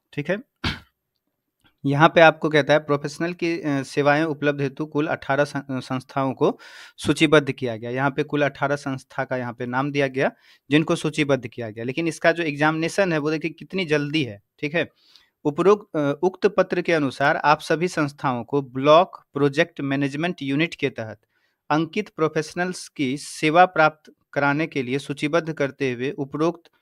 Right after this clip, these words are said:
प्रासंगिक पत्र के माध्यम से जिला आवंटित किया गया है। उनको जो है जिला आवंटित किया गया है। इसके लिए पहले हमने वीडियो बनाकर बताया था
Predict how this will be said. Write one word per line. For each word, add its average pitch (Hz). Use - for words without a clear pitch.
प्रासंगिक 151
पत्र 156
के 160
माध्यम 135
से 170
जिला 147
आवंटित 127
किया 127
गया 110
है। 107
उनको 123
जो 139
है 139
जिला 131
आवंटित 127
किया 143
गया 143
है। 156
इसके -
लिए 131
पहले 135
हमने 143
वीडियो 131
बनाकर 127
बताया 143
था 170